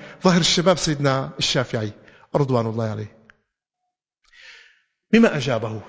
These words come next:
سيدنا الإمام أحمد؟ فقال له: "يا هذا، إن فاتك حديث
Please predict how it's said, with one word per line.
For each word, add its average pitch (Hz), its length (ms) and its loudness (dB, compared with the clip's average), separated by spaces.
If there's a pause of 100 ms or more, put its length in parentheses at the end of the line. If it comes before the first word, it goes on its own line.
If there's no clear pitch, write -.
سيدنا 123 320 -4
الإمام 120 260 -4
أحمد؟ - 400 -12 (580)
فقال 170 400 2
له: 123 240 -6 (1000)
"يا 143 120 8
هذا، 151 580 4 (800)
إن 160 100 10
فاتك 190 540 4
حديث 143 680 4